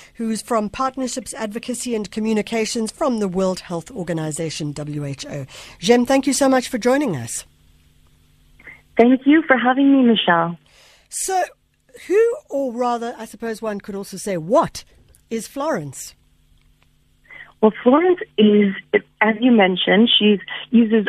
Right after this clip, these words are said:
Speaker 2: artificial intelligence, and she helps people build a quit plan to quit smoking, but she also helps dispel myths around covid nineteen. And as you might know, there's many myths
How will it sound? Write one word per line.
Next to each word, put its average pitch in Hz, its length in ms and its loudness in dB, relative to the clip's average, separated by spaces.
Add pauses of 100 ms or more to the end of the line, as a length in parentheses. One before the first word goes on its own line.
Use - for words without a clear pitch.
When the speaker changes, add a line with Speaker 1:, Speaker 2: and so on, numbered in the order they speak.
Speaker 2:
artificial 208 600 0
intelligence, 196 840 2 (400)
and 208 120 2
she 214 200 4
helps 226 360 0 (120)
people 220 280 2 (180)
build 214 440 2 (100)
a 190 40 -2
quit - 340 0
plan 185 280 0
to 196 80 -8
quit 226 220 0 (160)
smoking, 185 520 0 (300)
but - 180 0
she 254 200 0
also 262 280 2
helps 240 260 2 (100)
dispel 196 400 -2
myths 190 440 2 (600)
around 208 400 4
covid 175 380 0
nineteen. 196 640 0 (480)
And 202 260 0 (260)
as 208 140 2 (300)
you 208 140 2
might 254 240 4
know, 202 140 2
there's 185 280 2 (120)
many 226 460 4
myths 196 400 4